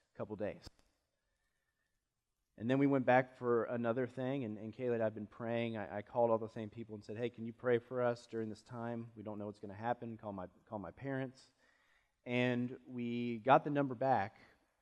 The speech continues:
and the number had actually dropped, like, a ton. And over a phone call, I, I believe it was a phone call, um,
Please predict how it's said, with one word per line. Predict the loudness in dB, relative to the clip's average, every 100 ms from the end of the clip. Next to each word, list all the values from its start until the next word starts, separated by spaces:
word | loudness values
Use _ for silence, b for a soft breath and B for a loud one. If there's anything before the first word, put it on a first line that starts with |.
| _ -12
and | -8 -8 -6
the |
number | -4 -2 -2
had | -2
actually | -2 -6 -12 _
dropped, | -6 -2 0 -2 -14 -16
like, | -16 -16
a | -16
ton. | -16 -16 _ _ _ _ _ _ _ _ _ _ _ _ _ _ _ _ -18
And | -12 -8 -8 -8 -10 -16 _ _ -2
over | 2 6 6
a | 6
phone | 6 4
call, | 4 4 4
I, | 4
I | 2 0
believe | 0
it | -2
was | -4
a |
phone | -4 -4
call, | 0 -2 -2 -8 _ _ _ -20 _ _ _ _ _ -14
um, | -12 -10 -12 -14